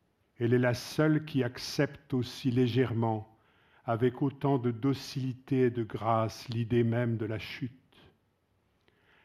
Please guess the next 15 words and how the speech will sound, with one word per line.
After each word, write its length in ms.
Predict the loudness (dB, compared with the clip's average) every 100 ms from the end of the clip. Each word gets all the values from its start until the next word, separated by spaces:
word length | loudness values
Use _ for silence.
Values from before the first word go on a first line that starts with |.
| _
La 160 | -2 -2
seule 420 | 0 2 2 2
qui 160 | -2 -4
s'y 240 | 0 2
résigne 560 | 6 4 4 2 2 4
ainsi, 540 | 2 0 -6 -4 -4
sans 340 | -2 -2 0
aucune 460 | 0 -2 -2 0 2
espèce 580 | 2 -2 -2 2 2 0
de 120 | -6
souffrance, 1000 | -6 -8 -6 -2 0 0 -4 -10 -20 -20 _ _ -20 -20 _ -6
et 80 |
comme 260 | -2 2 2
avec 300 | 4 0 0
bonheur. 800 | 0 0 0 -4 -8 -14 -20